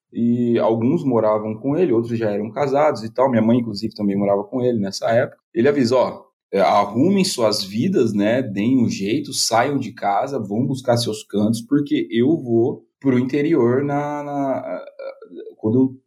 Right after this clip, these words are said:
eu finalizar meu processo de aposentadoria." E aí foi assim, cada um foi pro seu canto, meu avô se muda, e aí ele leva pro interior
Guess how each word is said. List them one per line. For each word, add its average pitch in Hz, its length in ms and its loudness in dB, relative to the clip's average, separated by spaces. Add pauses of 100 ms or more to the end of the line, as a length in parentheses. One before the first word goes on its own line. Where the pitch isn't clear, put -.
eu 104 140 2
finalizar 120 500 6
meu 131 100 4
processo 131 300 -4
de 143 60 -2
aposentadoria." 147 800 -2 (180)
E - 160 2
aí 135 360 2
foi 370 180 0
assim, - 240 0
cada 107 280 2
um 104 80 0
foi 104 140 -2
pro 101 140 -8
seu 143 220 -4
canto, 117 440 -2 (220)
meu 135 240 4
avô 117 540 2
se - 300 -2
muda, 120 500 2
e 156 140 2
aí 160 500 2
ele 143 220 2
leva 127 280 2
pro 123 120 -2
interior 117 500 2